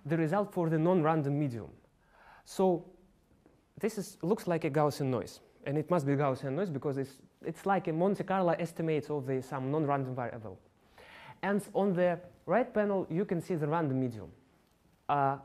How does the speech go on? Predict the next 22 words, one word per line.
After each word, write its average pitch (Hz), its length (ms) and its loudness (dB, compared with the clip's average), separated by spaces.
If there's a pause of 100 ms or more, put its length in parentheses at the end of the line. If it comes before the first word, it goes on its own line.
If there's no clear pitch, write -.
on 165 140 0
the 175 80 0
time 180 280 -2
two, 277 320 -2 (680)
the 156 400 2 (300)
field 180 280 0
of, 151 100 -2 (600)
uh, 120 480 -2 (380)
quenched 156 300 -2
moments 233 380 0 (300)
looking 214 360 -2 (140)
like, 160 320 -6
like 143 200 -4
this, - 260 -10 (920)
but 175 160 2
with 180 160 0
three 165 240 0
peaks. - 340 -10 (640)
If 214 240 0
we, 180 360 4 (260)
uh, 131 460 6
use 147 400 -4